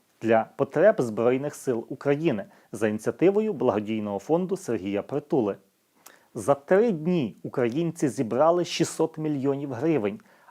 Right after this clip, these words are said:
а компанія-виробник безпілотників «Байкар» була настільки вражена ініціативою та завзяттям українців, що надала три безпілотники Україні безкоштовно. Українці показали світові приклад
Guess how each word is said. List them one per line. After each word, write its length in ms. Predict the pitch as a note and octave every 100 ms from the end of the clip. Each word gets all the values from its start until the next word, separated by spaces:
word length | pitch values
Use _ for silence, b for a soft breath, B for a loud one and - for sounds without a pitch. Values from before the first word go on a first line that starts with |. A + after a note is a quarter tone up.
| b
а 60 | C3
компанія-виробник 1200 | - A#2+ A2+ C#3+ D3 C#3 C3 A#2 A#2+ A2 C3 G#2
безпілотників 800 | G#2+ - A#2+ C3+ - A2+ - G#2
«Байкар» 560 | A2 G#2+ - G#3+ F3 -
була 260 | A2 B2 D3
настільки 600 | D3 - - F#3+ - B2
вражена 520 | A2 D#3 C#3 A#2+ B2+
ініціативою 840 | C#3+ B2+ - - - E3+ A2 F#2 b b
та 100 | -
завзяттям 640 | B2 C3 A2+ D#3+ D3 - -
українців, 800 | - B2+ A#2 E3+ A3+ A3 A#2+ G#2 b b
що 260 | - - B2+
надала 400 | A#2 G#2 C#3 B2+
три 320 | - - F3
безпілотники 800 | F3+ E3+ - C#3 D3 - A#2 -
Україні 600 | A2 - A#2 C#3+ G3+ G3+ G#3
безкоштовно. 760 | - - F3+ - E3+ A2 F2 - _ -
Українці 760 | C3+ - C3 F3+ B3+ B3 A#3+ A#3+ _ -
показали 520 | - C3+ A2+ D#3+ E3
світові 560 | - C#3 E3 - E3
приклад 540 | F3 - A#2+ A#2 C#3